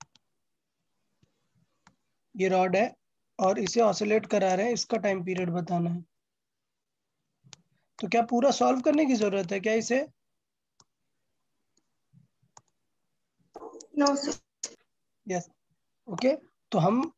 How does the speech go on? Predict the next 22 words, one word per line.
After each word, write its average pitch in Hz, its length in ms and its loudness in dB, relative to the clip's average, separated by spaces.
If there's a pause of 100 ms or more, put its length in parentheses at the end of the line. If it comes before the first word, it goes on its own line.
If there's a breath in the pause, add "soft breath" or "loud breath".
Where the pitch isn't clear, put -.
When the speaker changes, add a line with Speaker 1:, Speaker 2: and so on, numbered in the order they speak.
(200)
Speaker 1:
formula 214 400 2
याद 196 240 2
रखेंगे 208 340 -2
जैसे 208 260 0
हमने 196 160 -4
formula 190 400 -2
किया 190 260 0
हुआ 196 220 4
है 269 120 -2 (440)
और 202 120 -2
जल्दी 220 320 0
से 247 100 0
इसका 220 220 0
answer 202 280 -2
बता 185 280 -2
देंगे 185 300 0
कि 214 120 -2
क्या 190 180 0
answer 185 280 -2
आने 175 220 2
वाला 175 260 0
है। 175 140 -4